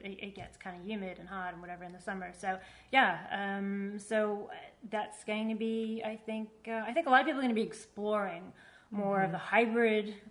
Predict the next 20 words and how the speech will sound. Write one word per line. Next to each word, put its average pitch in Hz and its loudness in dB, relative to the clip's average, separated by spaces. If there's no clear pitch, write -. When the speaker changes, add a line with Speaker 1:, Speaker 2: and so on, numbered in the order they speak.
Speaker 1:
varieties 202 0
and 185 -8
more 185 -8
of 180 -12
the 180 -12
cold, 190 -4
hardy, 175 -6
cold 180 -10
Speaker 2:
Mm-hmm. 180 -4
Speaker 1:
climate 170 -4
varieties 180 -14
this - -20
year. 185 -12
Sure. 196 -2
Speaker 2:
And, 185 0
and 196 0
I 220 0
think 277 -2
what's, 190 2
um, 156 -4